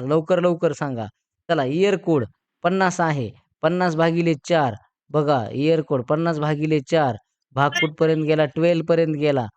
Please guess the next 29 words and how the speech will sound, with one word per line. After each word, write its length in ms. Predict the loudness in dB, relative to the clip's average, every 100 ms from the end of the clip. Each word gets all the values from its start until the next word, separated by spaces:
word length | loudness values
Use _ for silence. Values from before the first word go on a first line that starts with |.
| _ _ -6
मग 120 | -2
हे 160 | 0 0
ट्वेल्व 400 | 0 0 0 0
प्लस 280 | 0 0 0
फिफ्टी 480 | -2 -4 -2 -4 -4 -6 _ _ -8
आणि 260 | -2 -2
प्लस 600 | -2 -8 _ 0 0 0
सिक्स्टी 340 | -4 -6 -6 -8
टू 180 | -2 0
अपॉन 420 | 2 2 0 0 -6 _ _ _
सेवन, 380 | -2 0 2 0 -4 -16 -10 0
बरोबर? 380 | 2 2 0 -2 -12 -14 -4
आणि 220 | -2 0
मग 320 | 2 0 -2 -8 -2
बाकी 300 | 0 0 -4
किती 320 | -4 0 0
उरले? 240 | 2 -2
सिक्स 360 | -4 -4 -4 -2
उरणार 360 | -2 0 0
आहे, 100 | 0 -4 _ _ _ -2
बरोबर? 320 | 0 2 2
आणि 240 | 2 0
मग 180 | -2 -4
सिक्स 340 | -4 -6 -6 -6
इथं 200 | -4 0
घ्यायचे, 440 | 0 0 -2 -8 -8 _ _ -8
म्हणजे 240 | -4 -2
किती 260 | -4 -4 -2
आला? 340 | 0 0 -4